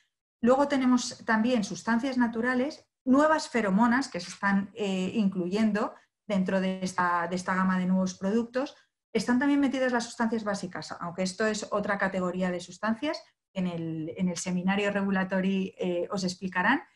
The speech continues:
Y todo el resto es el restante cincuenta por cien, pero para que veáis que va creciendo y va creciendo el número de sustancias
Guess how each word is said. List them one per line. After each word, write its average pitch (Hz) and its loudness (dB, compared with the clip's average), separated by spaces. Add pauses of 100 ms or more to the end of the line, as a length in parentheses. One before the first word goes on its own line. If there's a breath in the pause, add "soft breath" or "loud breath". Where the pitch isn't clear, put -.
(340 loud breath)
Y 220 4
todo 311 2
el 320 0
resto 339 -6
es 247 -2
el 233 0
restante 220 0
cincuenta 180 -6
por 180 -6
cien, 277 0
pero 190 -2
para 175 -2
que 175 -6
veáis 214 -4
que 185 -4
va 208 0
creciendo 262 -2
y - -4
va 247 0
creciendo 233 -2
el 185 -4
número 214 2
de 254 -4
sustancias 190 -4